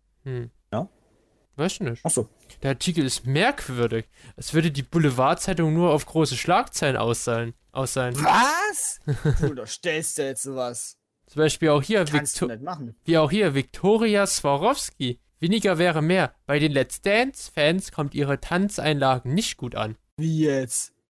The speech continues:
Speaker 2: Die, die kommen nicht gut an?
Speaker 1: Nee,
Speaker 2: Oder?
Speaker 1: die tanzt immer. Die ist ja, äh, ich glaub, vor, ja, letztes Jahr hat die, glaub ich, bei Let's Dance gewonnen. Und jetzt macht die immer zum, bei Let's Dance ist immer so, die haben immer so einen Auftakt-Tanz am Anfang. Die, die Ex-,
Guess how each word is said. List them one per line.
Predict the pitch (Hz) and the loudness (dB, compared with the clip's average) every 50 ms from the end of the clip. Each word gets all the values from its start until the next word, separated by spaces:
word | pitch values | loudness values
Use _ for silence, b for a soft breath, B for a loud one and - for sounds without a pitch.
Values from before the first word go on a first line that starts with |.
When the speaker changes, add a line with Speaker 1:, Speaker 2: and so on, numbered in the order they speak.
| - | -8
Speaker 2:
Die, | - 160 151 - _ _ _ - | -6 -6 -6 -8 _ _ _ -10
die | - | -8
kommen | - - 175 156 151 | -4 -2 0 0 0
nicht | 143 - - - | 0 -2 -4 -6
gut | 135 131 127 | -6 -6 -4
an? | 127 160 202 220 - _ _ - | -4 -4 -4 -6 -8 _ _ -6
Speaker 1:
Nee, | 143 156 185 220 247 | -2 0 2 2 2
Speaker 2:
Oder? | 240 | 0
Speaker 1:
die | 170 135 | -2 -4
tanzt | - - - 214 269 311 311 - - - | -4 -4 0 0 2 2 2 0 -2 -2
immer. | 127 185 175 156 139 131 | 0 0 2 2 2 0
Die | 139 - - | 0 -2 -4
ist | 151 - | -2 2
ja, | 180 170 160 160 160 151 131 - 139 143 143 139 | 2 4 6 6 6 4 4 4 2 2 2 2
äh, | 135 | 0
ich | 139 - | -2 -6
glaub, | - 139 135 - _ _ _ _ _ | -6 -8 -8 -8 _ _ _ _ _
vor, | _ - - 143 147 165 165 - _ _ _ _ _ _ | _ -14 -8 -4 -2 -2 -2 -4 _ _ _ _ _ _
ja, | 151 160 156 - | 0 0 0 0
letztes | - 165 165 - 208 208 - | -2 -4 -4 -2 -2 -2 0
Jahr | 208 202 | 0 2
hat | 196 | 0
die, | 190 | 0
glaub | 175 175 180 | 2 2 2
ich, | 175 - | 0 0
bei | - 147 | -2 -2
Let's | 131 127 120 - - | -2 -4 -4 -6 -2
Dance | - 135 131 135 131 - - | 0 0 2 0 0 -4 -8
gewonnen. | - 123 117 - 117 117 123 170 233 - _ _ _ - | -10 -12 -10 -8 -6 -4 -4 -4 -4 -6 _ _ _ -6
Und | 156 147 | -4 -4
jetzt | 151 147 - 170 | -2 -2 0 0
macht | 175 170 - - | 0 0 -2 -4
die | - - | -4 -2
immer | 165 185 196 185 | 0 2 0 0
zum, | - 160 143 - _ _ - | -2 -6 -10 -10 _ _ -6
bei | 123 143 143 | -2 0 0
Let's | 143 147 143 - - | 2 0 0 0 0
Dance | 156 160 156 | 0 0 0
ist | 151 165 | 0 0
immer | 156 151 | 0 0
so, | 139 151 | 0 2
die | 143 139 | 2 2
haben | 143 143 | 2 2
immer | - 151 151 131 | 0 0 0 2
so | 139 | 0
einen | 135 120 | 0 2
Auftakt-Tanz | 117 147 147 - - - 143 127 120 - - - 131 127 127 123 - | 2 0 0 -2 -4 -4 -2 -2 -2 -4 -6 -6 -4 -4 -4 -4 -6
am | 127 120 123 | -4 -4 -4
Anfang. | 127 123 - - 123 117 113 113 - _ - | -6 -6 -8 -10 -10 -10 -10 -12 -12 _ -10
Die, | 120 113 117 - | -8 -8 -8 -8
die | - 117 117 117 117 - _ | -8 -8 -8 -8 -10 -12 _
Ex-, | - - - - | -14 -12 -12 -12